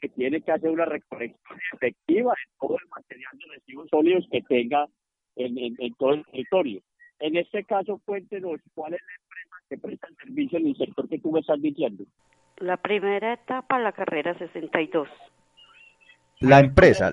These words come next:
Speaker 1: Esto, ¿y qué empresa es?
Speaker 2: Río Aseo.
Speaker 1: Río Aseo, muy bien. Entonces, en este momento acaba de tomar nota nuestro secretario de Hábitat y la doctora Aleide, que es la subsecretaria de Servicios Públicos.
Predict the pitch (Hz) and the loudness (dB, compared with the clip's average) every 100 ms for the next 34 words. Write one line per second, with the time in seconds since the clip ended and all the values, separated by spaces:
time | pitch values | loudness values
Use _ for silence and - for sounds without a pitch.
0 | 135 139 - 156 - - - - _ _ | 2 -2 -2 -4 -4 -18 -20 -20 _ _
1 | - _ _ _ 147 139 160 - 185 165 | -20 _ _ _ -10 -4 -6 2 2 4
2 | 175 131 - _ _ _ _ _ _ _ | 2 2 -6 _ _ _ _ _ _ _
3 | _ - _ _ - - 185 180 190 202 | _ -20 _ _ -20 -20 -8 -6 0 4
4 | 170 156 - 139 127 196 - _ - - | 6 6 4 -4 -4 -6 -10 _ -20 -20
5 | _ _ _ _ _ _ _ - - 120 | _ _ _ _ _ _ _ -20 -20 -18
6 | 120 135 117 104 120 120 135 123 139 139 | -10 -8 -6 -8 -12 -10 -10 -10 -8 -2
7 | 180 185 - _ _ - 143 156 156 214 | -2 -2 -6 _ _ -8 -6 -6 -6 -2
8 | 196 160 165 170 202 185 151 - 165 180 | 0 0 -6 -4 -6 -4 -6 -4 -4 -4
9 | 180 156 - 143 139 165 175 175 - 143 | -6 -10 -10 -10 -10 -8 -8 -8 -14 -14
10 | 139 139 131 127 127 123 135 147 170 139 | -12 -10 -10 -10 -10 -6 -4 -2 2 4
11 | 160 196 190 180 147 135 127 - 143 143 | 4 2 -2 -4 -6 -4 -6 -8 -10 -8
12 | 165 139 131 151 180 180 160 156 165 - | -6 -4 -2 -4 -4 -10 -14 -12 -12 -14
13 | - - - 123 - 143 156 165 151 127 | -18 -18 -14 -16 -6 -4 -2 -4 -4 -10
14 | 127 160 - - 147 151 160 151 | -10 -12 -12 -12 -10 -10 -8 -10